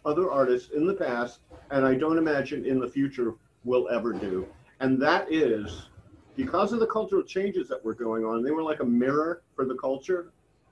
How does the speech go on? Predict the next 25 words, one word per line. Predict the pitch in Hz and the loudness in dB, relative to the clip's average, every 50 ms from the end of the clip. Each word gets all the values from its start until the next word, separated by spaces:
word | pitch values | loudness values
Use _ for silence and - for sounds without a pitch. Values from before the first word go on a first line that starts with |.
| _ _ _ _ _ - | _ _ _ _ _ -4
You | 123 120 | -2 0
know, | 120 123 131 | 0 0 0
it | 127 143 | 0 0
was | 147 143 | -2 -4
kind | - - 196 208 202 | -4 -4 -4 -2 0
of | 180 | 0
this | 160 131 - | 0 0 0
back | - - 151 160 165 - 160 | -2 0 0 0 0 0 -2
and | 139 127 131 | -6 -6 -4
forth | - 170 170 175 170 - | -2 -2 -2 -2 -2 -4
thing | 143 131 123 | -4 -2 -2
that | 120 110 | -2 -2
was | 107 117 117 | -4 -6 -6
going | - 131 123 123 - 123 123 | -6 -6 -8 -6 -4 -4 -2
on | 123 123 117 | 0 -2 -2
between | 110 - - - 131 120 113 | -4 -6 -4 -2 -2 0 0
them | 117 131 135 139 139 | 0 0 0 0 0
and | 131 117 | 0 -2
the | 113 | -2
culture, | - - 143 139 139 - 107 98 | -2 -4 -6 -8 -8 -8 -8 -6
them | 104 123 127 127 | -4 -4 -4 -2
and | 123 120 | -2 -4
the | 110 | -4
culture. | - 147 139 135 135 - 117 110 113 - _ _ _ _ _ _ _ _ _ _ _ _ _ _ _ 139 | -6 -6 -8 -8 -8 -6 -6 -6 -6 -6 _ _ _ _ _ _ _ _ _ _ _ _ _ _ _ 2
Um, | 135 135 135 127 127 123 120 120 117 113 | 4 6 6 6 6 4 4 2 0 -4